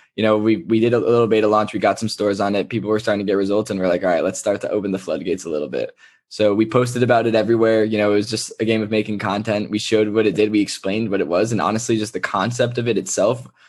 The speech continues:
was unique enough that it really got people's attention and they wanted to give it a try. And then after they tried it, they'd like it and they'd stay. So, like, our, our creative twist, like, it was really, you know, our, our big marketing push in the beginning, at least, was our automated affiliate acquisition, the zero click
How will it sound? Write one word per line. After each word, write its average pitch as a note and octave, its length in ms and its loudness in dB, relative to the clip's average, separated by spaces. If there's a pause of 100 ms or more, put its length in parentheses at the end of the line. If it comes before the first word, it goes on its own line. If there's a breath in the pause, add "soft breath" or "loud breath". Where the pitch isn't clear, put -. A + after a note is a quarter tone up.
(160 soft breath)
was G#2+ 160 -2
unique G2 340 -2
enough C3+ 480 -2
that G2 460 0
it G#2+ 140 0
really A2+ 300 2
got G2+ 300 -2
people's A2 240 -2
attention A#2+ 600 -4
and G#2 140 -2
they G#2 60 4
wanted G#2 280 0
to A2 60 -6
give G#2 120 0
it F#2+ 60 -2
a E2+ 60 -2
try. G2 260 0
And G#2+ 180 0
then F#2+ 80 0
after G2 240 0
they F#2+ 100 2
tried F#2+ 400 0
it, B2+ 220 0
they'd F#2+ 220 2
like A2 260 0
it D3+ 180 0 (220 soft breath)
and A2 100 0
they'd G2 160 0
stay. E2 440 -4 (260 soft breath)
So, A2+ 180 -2
like, A2 440 0
our, A2 320 4
our A2 160 2
creative B2 320 0
twist, A#2 340 -2
like, G#2 360 -4
it C3+ 60 4
was C3+ 140 2
really, D3+ 220 2
you A#2+ 100 0
know, A2 160 2
our, F#2+ 240 -2
our A#2+ 100 2
big A#2+ 220 -2
marketing G2+ 640 -2
push G2 380 -4
in G#2+ 80 -4
the G#2 60 -2
beginning, G2 360 -2
at E2 80 -6
least, F#2 220 -4
was G2+ 120 -2
our G2 360 0 (600 soft breath)
automated A2 460 2
affiliate G2 400 0
acquisition, G2 680 -2
the G#2 80 -2
zero G#2+ 320 2
click - 440 -6